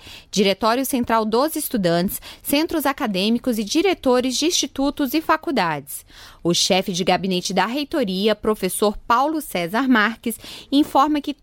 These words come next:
todas as partes concordaram com a suspensão temporária das festas para a criação de novas regras.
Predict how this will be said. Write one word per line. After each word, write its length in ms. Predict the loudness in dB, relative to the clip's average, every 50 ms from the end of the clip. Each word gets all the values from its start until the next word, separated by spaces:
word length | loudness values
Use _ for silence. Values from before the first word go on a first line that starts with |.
| _ _ _ 2
todas 400 | 4 4 4 4 2 -2 -4 -2
as 160 | -4 -4 -2
partes 400 | -2 0 2 2 0 -2 -6 -12
concordaram 800 | -6 -2 -2 -2 0 0 0 0 0 2 2 2 2 2 0 -2
com 140 | -2 -2 -2
a 80 | -2
suspensão 720 | -2 -4 -4 -4 -4 -4 -2 -2 -2 0 0 2 2 0 0
temporária 680 | 0 -2 -4 0 2 2 2 2 2 0 0 -2 -2
das 280 | -2 -2 -2 -2 -4 -2
festas 420 | 0 2 2 0 0 -4 -6 -6
para 220 | 0 0 0 0 0
a 20 |
criação 460 | 0 0 0 0 0 0 0 0 0
de 120 | 2 4 4
novas 540 | 4 6 6 6 4 4 2 0 -4 -4 -2
regras. 640 | -2 -2 -2 -2 -2 -6 -8 -10 -10 -10 -14 -20